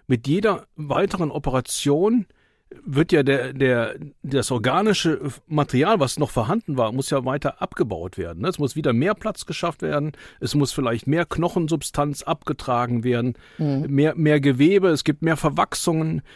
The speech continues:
Speaker 1: Also jede weitere Operation führt ja zu neuen Schwierigkeiten. Man sagt ja auch, ein Hüftimplantat mittlerweile so fünfzehn Jahre plus minus, manche sagen zehn, manche zwanzig, bei manchen hält's auch länger. Aber dann kann man das zweimal machen, wenn man Glück hat, dreimal.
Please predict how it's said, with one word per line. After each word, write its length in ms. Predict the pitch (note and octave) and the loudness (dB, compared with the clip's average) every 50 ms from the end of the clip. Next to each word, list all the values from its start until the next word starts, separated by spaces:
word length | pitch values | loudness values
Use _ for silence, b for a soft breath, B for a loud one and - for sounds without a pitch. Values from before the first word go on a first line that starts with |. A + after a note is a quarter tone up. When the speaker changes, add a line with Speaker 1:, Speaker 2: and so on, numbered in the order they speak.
| B B | B B
Speaker 1:
Also 160 | B C3+ B2 B2 | B 2 2 4
jede 300 | B2 C#3+ F3+ G#3 G#3+ E3 | 6 6 8 6 6 4
weitere 320 | D3 D3 F3+ F3+ - E3 | 6 4 4 4 2 0
Operation 960 | C#3 D#3 D3+ - D3+ D3+ - - - - - D#3 D#3 D#3+ F#3 F#3+ F3 D3+ C3+ - - | 0 -2 -2 2 4 4 4 2 0 -2 2 2 4 4 4 2 0 -2 -6 -12 -6
führt 220 | - - F3+ - | 0 0 2 2
ja 80 | E3 D3 | 2 0
zu 120 | - D#3+ | 2 2
neuen 240 | D3 D3+ D#3 D#3 D3+ | 2 2 2 0 0
Schwierigkeiten. 720 | - - F3 F#3 F3 D3 A2+ - - F#2 F2 F2+ G#2+ G2+ | -2 -4 -4 -2 0 0 -2 -2 -6 -8 -6 -6 -6 -6
Man 180 | F#2 G2+ A2 A#2 | -4 0 0 2
sagt 220 | A#2 D3+ - - | 2 2 0 2
ja 100 | - F3+ | 2 4
auch, 220 | C3+ C#3 D3+ D3 - b b b b b b b b b b - | 4 4 2 0 -2 b b b b b b b b b b -8
ein 400 | D3 C#3 - - D#3 C#3 C3 B2 | -8 -8 -6 -2 -2 0 2 4
Hüftimplantat 760 | D#3+ G3+ - - E3+ E3 C#3+ D#3 D3+ C3 - D3+ C#3 C#3+ C#3 | 4 4 2 2 -4 -2 0 0 0 2 4 4 4 4 4
mittlerweile 600 | D3 C#3 C3 C#3 B2+ A2 A2+ C#3 D#3 E3+ E3+ D3+ | 2 4 4 4 4 6 6 6 6 6 6 6
so 180 | B2 C#3+ C#3+ | 6 4 2
fünfzehn 460 | B2 - E3+ F3 F#3 - - - B2+ C3+ | 4 6 4 4 4 4 0 2 4 6
Jahre 320 | D3 D#3 E3+ E3+ E3 D#3 | 6 6 6 6 4 2
plus 260 | - - C3+ - - | 4 4 2 2 2
minus, 300 | B2+ C#3+ E3+ F3 D#3+ C3+ | 0 2 2 2 2 2
manche 220 | B2+ C3+ C3 B2+ A#2 | 2 2 2 2 2
sagen 260 | B2 B2+ B2 A#2+ - | 2 2 2 2 0
zehn, 320 | - - C3+ D3 D#3+ D#3 | 0 0 0 2 2 2
manche 260 | C#3 B2 B2 - B2 | 0 0 0 0 -2
zwanzig, 540 | G#2 - - C3+ D3+ F3 E3 - C#3 - - - | -4 -2 -2 0 0 0 -2 -4 -6 -6 -6 -6
bei 100 | - C#3 | -2 0
manchen 320 | A#2 A#2+ B2 C3+ - - A2 | 0 0 0 -2 -2 -2 0
hält's 260 | A2 B2 C3 - - | 0 0 -2 -4 -8
auch 160 | - F#2+ - | -10 -10 -6
länger. 280 | G#2+ A#2+ C3+ D#3 F#3 - B B B B B B B B B B | -4 -4 -4 -4 -4 -8 B B B B B B B B B B
Aber 340 | B2+ B2 B2 C3+ C3+ C3+ b b b b b b b | 0 2 4 4 4 2 b b b b b b b
dann 180 | - C3+ C#3 D3 | 0 2 2 2
kann 180 | B2+ - D#3 F3 | 2 2 2 2
man 80 | E3+ | 4
das 220 | D3+ C#3 - - - | 2 2 0 0 -4
zweimal 500 | - - D3+ C#3+ D3+ F3+ F#3 F3+ E3+ E3 | -2 2 4 4 4 4 4 4 2 2
machen, 320 | D#3 D#3 D#3 - D#3+ D3 | 2 0 2 2 2 2
wenn 80 | D3 D3+ | 4 4
man 100 | D3+ C3+ | 4 6
Glück 200 | D3+ G3 - - | 4 4 4 4
hat, 140 | E3 D3 C3 | 0 0 0
dreimal. 760 | - B2 C3+ - G3 G#3+ G3+ G3 G3 F#3+ F#3 F#3 E3 - | 0 2 4 4 4 4 4 4 4 4 4 2 2 -2